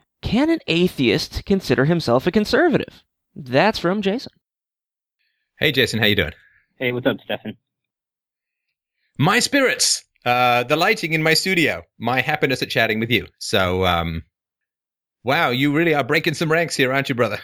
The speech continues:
Speaker 2: Um, <laughs>
Speaker 3: Tell
Speaker 2: it's
Speaker 3: me
Speaker 2: very
Speaker 3: about
Speaker 2: cool.
Speaker 3: it.
Speaker 2: Um, so, uh, w-, w-, tell me, were you raised religious? Uh, how did you get on the atheist bandwagon?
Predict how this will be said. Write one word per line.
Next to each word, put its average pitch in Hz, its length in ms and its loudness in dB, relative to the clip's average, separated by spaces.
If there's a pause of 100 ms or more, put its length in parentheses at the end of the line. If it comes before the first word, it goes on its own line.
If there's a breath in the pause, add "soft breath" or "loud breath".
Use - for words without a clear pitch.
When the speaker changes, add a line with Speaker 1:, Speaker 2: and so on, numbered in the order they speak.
(120)
Speaker 2:
Um, 127 240 0
<laughs> - 400 -4
Speaker 3:
Tell - 120 -6
Speaker 2:
it's 139 320 -2
Speaker 3:
me 135 40 -2
Speaker 2:
very 143 160 0
Speaker 3:
about - 200 2
Speaker 2:
cool. 131 160 2
Speaker 3:
it. - 880 -10
Speaker 2:
Um, 170 520 2 (1040)
so, 214 400 2 (120)
uh, - 220 -2
w-, 170 440 0
w-, 170 180 -2
tell 220 200 2
me, 226 220 2
were 170 140 0
you 160 180 2
raised 151 420 -2
religious? 226 540 2
Uh, 147 100 2
how 165 140 0
did 165 140 -4
you 175 60 -2
get 147 200 0
on 139 140 0
the 139 160 2
atheist 151 300 0
bandwagon? 104 440 0